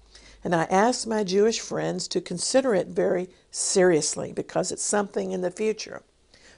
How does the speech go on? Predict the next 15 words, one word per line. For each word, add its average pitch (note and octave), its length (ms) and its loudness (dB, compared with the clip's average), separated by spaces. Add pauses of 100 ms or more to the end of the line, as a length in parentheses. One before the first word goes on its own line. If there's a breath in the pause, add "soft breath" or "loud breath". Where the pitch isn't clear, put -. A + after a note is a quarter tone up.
(120)
Paul A#3 240 10
prophesied G#3 800 4
in F#3 160 0
that G#3 180 0
passage. - 600 0 (400 soft breath)
He A3 120 2
said, G#3 260 8
"Don't B3+ 180 8
let A#3+ 280 10
anyone C4+ 560 6
deceive B3 400 2
you G#3 140 0
in F3+ 100 0
any B3+ 240 2
way, F3+ 360 2